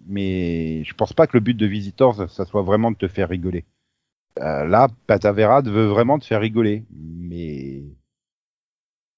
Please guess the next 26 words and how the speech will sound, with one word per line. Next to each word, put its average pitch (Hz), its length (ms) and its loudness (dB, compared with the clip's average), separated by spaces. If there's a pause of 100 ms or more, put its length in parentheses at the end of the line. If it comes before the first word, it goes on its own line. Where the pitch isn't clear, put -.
(140)
ouais, 98 300 2
tu 107 200 -6
te 92 60 -12
dis, 110 180 -2
c'est, 98 540 0
c'est, 90 260 -6
c'est, 87 320 -6 (680)
c'est - 180 -4
peut-être - 240 2
le 127 100 4
tour 135 280 -4
de 131 100 4
piste 131 340 -6
de 123 140 4
trop 135 260 0
de 123 100 4
Mike 110 240 -2
Myers, 98 220 0
en 92 240 -6
fait. - 340 -12 (1900)
C'est, 107 80 -8
c'est 120 100 2
un 110 80 6
peu 131 120 2
comme 113 220 2
le, 98 340 2